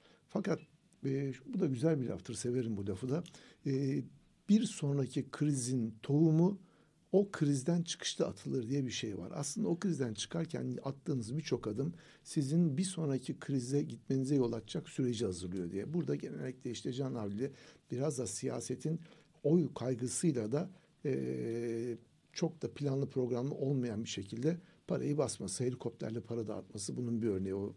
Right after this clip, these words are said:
bizim klasik, e, deyim var ya. İkincisi ise krizler aslında duvara çarpma anı olduğu için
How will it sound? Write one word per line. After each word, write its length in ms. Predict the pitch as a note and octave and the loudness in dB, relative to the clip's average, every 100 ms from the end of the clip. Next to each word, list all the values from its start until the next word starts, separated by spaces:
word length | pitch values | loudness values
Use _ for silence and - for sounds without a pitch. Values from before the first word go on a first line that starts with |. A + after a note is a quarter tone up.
| - | -8
bizim 160 | F#2+ G2 | -8 -8
klasik, 340 | G2+ F#2 - - | -8 -8 -10 -6
e, 300 | A2 - G2 | -4 -4 -2
deyim 260 | G2+ A#2 | -2 -2
var 120 | C3 A2 | -2 -4
ya. 160 | F2+ - - - - - - | -6 -10 -20 -20 -20 -6 -2
İkincisi 520 | - F3+ F3 E3+ A3+ | 4 6 6 6 2
ise 360 | - - E3 - | 2 2 0 0
krizler 420 | - E3+ E3+ G3 E3+ | 4 4 6 4 4
aslında 380 | A2+ - D#3 | 2 0 0
duvara 300 | C#3+ C#3+ D3+ | 4 6 6
çarpma 400 | D3 D3 C#3+ E3+ | 4 0 2 2
anı 160 | D3 D3+ | 2 2
olduğu 180 | C#3 E3 | 4 2
için 320 | - C3+ | 2 0